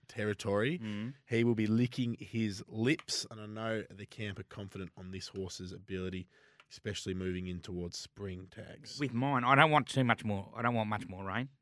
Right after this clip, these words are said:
Speaker 2: I don't want a heavy track for mine, Malkovich. I declared him the other day. It wasn't my best two weeks ago, but I said he just wins, um, leading up to the race, and that he did. Don't forget he got beat by Lily Moore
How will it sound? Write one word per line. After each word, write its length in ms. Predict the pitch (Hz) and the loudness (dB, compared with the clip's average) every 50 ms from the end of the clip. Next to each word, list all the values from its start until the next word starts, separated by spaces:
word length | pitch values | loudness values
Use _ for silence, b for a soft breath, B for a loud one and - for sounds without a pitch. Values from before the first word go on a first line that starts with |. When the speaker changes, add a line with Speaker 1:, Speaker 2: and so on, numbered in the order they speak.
| _ _ - - 87 95 101 | _ _ -20 -20 -20 -16 -10
Speaker 2:
I 40 | 107 | -8
don't 120 | 117 123 | -6 -6
want 120 | 117 123 113 | -4 -4 -4
a 40 | 101 | -4
heavy 260 | 92 120 107 107 98 | -6 -8 -8 -8 -10
track 260 | - 104 117 135 139 135 - | -8 -4 -4 -4 -4 -6 -14
for 80 | - 101 | -14 -10
mine, 260 | 98 107 120 131 117 87 | -6 -2 -2 -2 -2 -2
Malkovich. 600 | 107 113 123 127 - 123 120 143 - - - - _ b b b b b b b b b b b | -2 0 0 0 -2 -2 -4 -4 -4 -6 -8 -20 _ b b b b b b b b b b b
I 80 | 107 | -4
declared 360 | 110 - - - 135 143 151 147 | -4 -4 -2 0 4 4 4 4
him 60 | 135 | 4
the 80 | 127 123 | 6 6
other 100 | 120 117 | 8 8
day. 60 | 131 | 6
It 40 | 156 | 8
wasn't 240 | 208 202 202 233 226 | 8 6 8 8 6
my 100 | 226 214 | 6 6
best 340 | 139 185 185 151 - - - | 8 8 6 6 6 4 2
two 120 | 160 131 | 2 2
weeks 220 | 117 123 113 98 101 | 4 2 0 0 -2
ago, 200 | 98 110 117 120 | 0 2 2 2
but 100 | 110 120 | 2 2
I 60 | 120 | -2
said 160 | 117 - 135 123 | 0 2 0 0
he 60 | 113 | 2
just 260 | 113 143 117 - - | 2 2 2 2 2
wins, 320 | 131 113 95 82 80 - _ _ b b b b b b b b b | 0 0 -2 -2 -8 -14 _ _ b b b b b b b b b
um, 460 | 104 107 104 104 101 92 92 85 82 90 _ _ _ - _ _ _ - _ | -2 0 2 2 0 -2 -4 -10 -12 -16 _ _ _ -20 _ _ _ -20 _
leading 300 | - 143 127 120 107 107 | -2 4 4 4 4 4
up 120 | 113 113 - | 0 0 0
to 80 | - | 0
the 100 | 110 101 | -2 0
race, 380 | 101 107 123 143 170 - - - _ - | 2 2 2 2 0 -2 -10 -14 _ -6
and 280 | 120 113 113 110 110 117 | -4 -2 -2 -2 0 -2
that 80 | 120 110 | -2 -2
he 120 | 113 101 | -4 -6
did. 280 | 98 113 139 156 175 - _ b b b b b b b b b b b b - | -4 -2 -2 -2 -2 -4 _ b b b b b b b b b b b b 0
Don't 140 | 123 127 120 | 2 2 2
forget 180 | 131 120 120 117 | 4 4 4 4
he 100 | 113 110 | 4 2
got 180 | 113 131 123 - | 2 0 0 2
beat 260 | - 127 117 - - | 0 0 0 -2 -4
by 120 | - 135 113 | -2 0 0
Lily 400 | 107 117 127 131 139 131 127 123 | 2 2 4 4 6 6 6 6
Moore 460 | 113 117 127 135 139 143 139 131 - | 6 6 6 6 4 4 2 0 -4